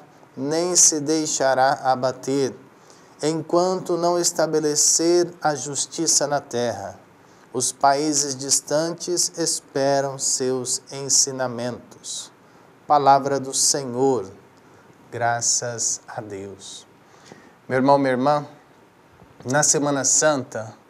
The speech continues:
nós somos convidados a voltar os nossos olhares para Jesus, para a sua pessoa, para aquele que aceitou a missão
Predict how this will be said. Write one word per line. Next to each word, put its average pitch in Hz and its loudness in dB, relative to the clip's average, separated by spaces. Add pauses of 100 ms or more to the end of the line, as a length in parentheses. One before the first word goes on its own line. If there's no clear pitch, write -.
(280)
nós - -4
somos 170 0
convidados 165 0
a 165 4
voltar 170 2
os 170 -2
nossos 165 -2
olhares 160 -2 (140)
para 160 0
Jesus, 139 -6 (480)
para 147 2
a - 0
sua 180 2
pessoa, 135 -4 (500)
para 147 4
aquele 175 0
que 185 -2 (280)
aceitou 170 0
a 175 0
missão 156 0